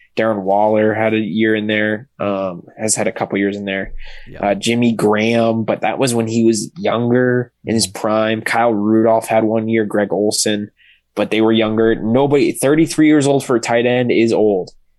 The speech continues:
Speaker 1: It's, he's the same age as Gronk, and we,
Speaker 2: Yeah.
Speaker 1: Gronk is already, Gronk is still great, but he's no longer a top three fantasy tight end.
Speaker 2: Yeah.
Speaker 1: I think it's time.
Speaker 2: Yeah. Uh, the only thing that concerns me is, uh, Travis Kelce is one of Mahomes' favorite targets.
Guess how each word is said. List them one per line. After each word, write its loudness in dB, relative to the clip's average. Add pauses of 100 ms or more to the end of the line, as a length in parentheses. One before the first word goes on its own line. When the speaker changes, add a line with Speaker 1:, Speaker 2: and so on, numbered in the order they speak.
Speaker 1:
It's, -4
he's 0
the 2
same 0
age 0
as 0
Gronk, -2
and -4
we, -2 (220)
Speaker 2:
Yeah. -16
Speaker 1:
Gronk 0
is 0
already, 0 (140)
Gronk 0
is -2
still 0
great, 2 (440)
but 0
he's -6
no 2
longer 2
a 2
top -2
three 2
fantasy -2
tight 0
end. 0 (540)
Speaker 2:
Yeah. -16
Speaker 1:
I -14
think -6
it's -2
time. -6 (1200)
Speaker 2:
Yeah. 0 (360)
Uh, 2
the -2
only 2
thing -2
that -4
concerns -2
me -2
is, -4
uh, -6
Travis -2
Kelce -2
is -4
one -4
of -8
Mahomes' -6
favorite -8
targets. -10